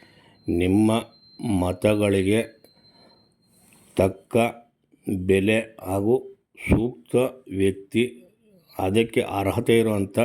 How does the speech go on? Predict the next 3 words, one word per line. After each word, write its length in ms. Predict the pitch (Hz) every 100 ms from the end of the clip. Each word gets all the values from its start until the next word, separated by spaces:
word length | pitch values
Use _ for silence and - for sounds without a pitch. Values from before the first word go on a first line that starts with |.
| - - -
ಶಕ್ತಿ 600 | - 98 - 123 110 - - _ - - _ _ _ _
ಎಲ್ಲ 380 | 98 92 107 123
ಬೆರೆತರೆ 760 | 120 107 98 110 135 160 -